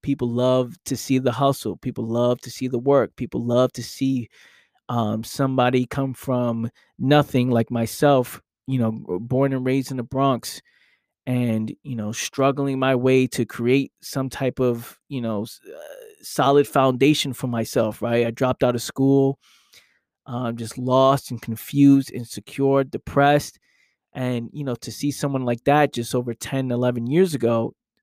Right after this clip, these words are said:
to now owning their own company, um, well, their own coffee brand. I've been an entrepreneur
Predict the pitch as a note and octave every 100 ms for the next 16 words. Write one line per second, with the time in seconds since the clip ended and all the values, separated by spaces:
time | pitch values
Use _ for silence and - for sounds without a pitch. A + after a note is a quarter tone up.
0 | _ - B2 B2 C3+ C#3+ C#3 C3 - B2+
1 | C3 C3 B2 B2 B2 A#2 D3 F3 E3 C3+
2 | C3 - _ _ _ _ D#3+ C3 B2 A#2+
3 | A#2 A#2 A2+ - _ _ C3 B2+ B2 B2+
4 | B2+ - D3 E3+ D3 B2 A#2+ A#2+ A#2+ B2
5 | A2 B2 - - B2+ B2 A2+